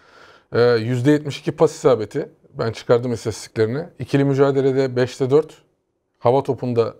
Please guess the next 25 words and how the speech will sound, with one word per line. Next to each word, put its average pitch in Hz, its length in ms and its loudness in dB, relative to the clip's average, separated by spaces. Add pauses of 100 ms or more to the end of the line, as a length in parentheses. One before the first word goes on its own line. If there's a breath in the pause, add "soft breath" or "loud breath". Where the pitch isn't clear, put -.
(240)
dört 127 220 -2
hava 113 160 -2
topunun 110 400 -6
dördünü 120 340 0
de 104 40 -4
almış. 113 400 -4 (260)
Topu 135 220 -4
uzaklaştırmada 123 680 -2 (120)
da 131 40 -2
dört 131 180 -2
tane 127 160 -4
top 127 160 -8
uzaklaştırması 120 680 -4
var. 123 100 0
Oyuna 120 320 -4
da 120 100 -4
topu 117 220 -8
çok 117 200 -8
iyi 104 80 -4
sokuyor. 107 420 -6 (480 soft breath)
Yani 123 360 -4
resmen 127 380 0
bir 127 60 -4
tecrübe 123 380 -2
olduğunu, 117 520 -4